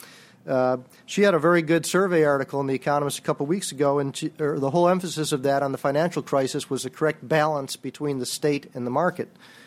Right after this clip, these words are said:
So those are fundamental questions, uh, and you go back to first principles, which brings me to the comment that Larry White made, uh,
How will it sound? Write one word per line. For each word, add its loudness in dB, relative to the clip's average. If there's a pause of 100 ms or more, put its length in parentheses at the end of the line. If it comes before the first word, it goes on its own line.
(320)
So -2
those 2
are 0
fundamental 0
questions, -2
uh, 0
and -4
you -4
go 0
back -2
to -14
first -8
principles, -4 (840)
which -2
brings 2
me 2
to 0
the -4
comment 2
that 0
Larry 4
White 2
made, -2
uh, 2